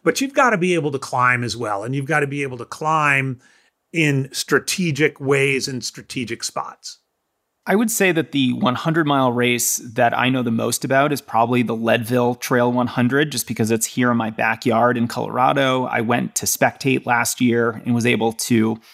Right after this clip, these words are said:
Speaker 2: uh, see a lot of folks, uh, at the aid station, uh, you know, right before and right after you get up to, uh, I believe it's Hope Point,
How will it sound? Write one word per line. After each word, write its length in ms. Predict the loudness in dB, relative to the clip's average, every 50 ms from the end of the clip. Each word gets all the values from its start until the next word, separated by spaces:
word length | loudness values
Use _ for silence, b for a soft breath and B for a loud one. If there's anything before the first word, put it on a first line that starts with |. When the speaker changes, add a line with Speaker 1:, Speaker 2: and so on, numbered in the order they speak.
| B B B _
Speaker 2:
uh, 400 | 0 2 2 2 0 -2 -4 -6 -8 _ -6
see 560 | -6 -4 0 0 0 0 0 -2 -4 -6 -10 _
a 80 | -6 0
lot 180 | 2 2 2 2
of 80 | 0
folks, 540 | -2 0 0 0 0 -2 -4 -4 -4 -4 -4 -2
uh, 260 | -2 0 0 0 0
at 160 | -2 -2 0 0
the 140 | 0 0
aid 200 | 0 -2 -2 -2
station, 580 | -2 -2 0 0 0 -2 -2 -2 -2 -2 -2 -4 b b b b b b b -4
uh, 440 | -2 0 0 0 0 -2 -2 -4 -4 -2
you 120 | -2 -2
know, 80 | 0 0
right 240 | 0 0 0 -2
before 500 | -6 -10 -6 -2 0 2 2 2 2 2
and 160 | 0 0 0 0
right 180 | 0 2 2
after 300 | 2 2 0 0 0 -2
you 160 | 0 0 0
get 140 | 0 2 0
up 160 | 0 0 -2
to, 260 | -2 0 0 0 2 2
uh, 240 | 2 2 2 0 -2
I 40 | -2
believe 220 | 0 0 0 0
it's 100 | -2 -6
Hope 260 | -4 -2 -2 -2 -2 -2
Point, 440 | 0 0 2 2 0 -2 -4 -8